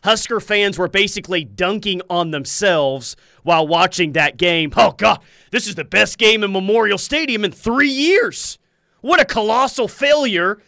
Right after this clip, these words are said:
that this staff wasn't able to recruit Zane Flores,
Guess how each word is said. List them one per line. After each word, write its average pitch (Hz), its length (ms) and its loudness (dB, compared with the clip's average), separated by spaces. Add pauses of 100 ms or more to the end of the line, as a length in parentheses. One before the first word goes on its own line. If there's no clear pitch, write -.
(240)
that 202 160 0
this 269 180 0
staff 262 380 2
wasn't 226 280 2
able 226 260 2
to 226 180 -4
recruit 208 440 0
Zane 220 320 0
Flores, 175 720 -2